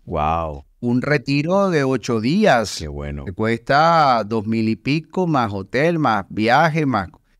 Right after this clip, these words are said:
Speaker 2: eh, tu comida, tu cosa.
Speaker 1: Sí.
Speaker 2: Es decir, son inversiones que uno hace
Speaker 1: Claro.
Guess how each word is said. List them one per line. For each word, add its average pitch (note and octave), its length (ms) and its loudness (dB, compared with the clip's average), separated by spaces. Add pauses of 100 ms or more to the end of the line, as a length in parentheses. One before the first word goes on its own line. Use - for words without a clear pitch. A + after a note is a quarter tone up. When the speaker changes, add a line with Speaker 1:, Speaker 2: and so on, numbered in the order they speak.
(400)
Speaker 2:
eh, G2 100 -8
tu F#2+ 160 -8
comida, C3 480 0
tu G#2 160 -8
cosa. F3 540 -2
Speaker 1:
Sí. - 260 -10
Speaker 2:
Es B2+ 240 -2
decir, G3 140 2
son B2+ 220 0
inversiones F#3+ 600 0
que - 120 -2
uno A#2 260 2
hace G#2+ 400 -2
Speaker 1:
Claro. D#2 360 -4